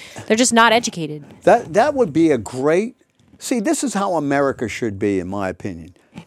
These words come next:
Speaker 1: Let's have a public debate between Rand Paul and, and, uh, and Fauci.
Speaker 2: See, but Fauci
Speaker 1: <laughs>
Speaker 2: wouldn't do it. Rand Paul would.
Speaker 1: Rand Paul would gla-, they say, "So you gotta be suspicious." Let's have a, I mean,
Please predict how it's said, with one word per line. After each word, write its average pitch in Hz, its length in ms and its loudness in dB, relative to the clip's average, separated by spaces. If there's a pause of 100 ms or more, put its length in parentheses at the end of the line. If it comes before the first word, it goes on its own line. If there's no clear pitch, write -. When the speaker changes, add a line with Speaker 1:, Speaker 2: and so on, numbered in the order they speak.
(120)
Speaker 1:
Let's 285 200 0
have 135 220 4
a 214 80 -4
public 165 380 -2
debate 131 340 -2
between 127 340 -6
Rand 127 300 -4
Paul 120 320 -2
and, 107 220 -10
and, 104 320 -8
uh, 101 300 -6 (460)
and 110 120 -8
Fauci. 104 460 -2
Speaker 2:
See, 302 220 4 (140)
but 262 320 6
Fauci 269 640 4
Speaker 1:
<laughs> - 0 -
Speaker 2:
wouldn't 240 240 4
do 285 120 8
it. 220 140 4
Rand 220 400 2
Paul 214 300 6
would. 233 260 6
Speaker 1:
Rand 170 340 4
Paul 208 280 4
would 143 120 0
gla-, 147 240 0
they 175 140 -2
say, 180 240 0 (160)
"So - 160 -2
you 247 240 2
gotta 226 220 -2
be 196 120 -2
suspicious." 175 680 -6
Let's 143 160 0
have 180 120 2
a, 180 180 0
I 170 180 -4
mean, 170 220 -4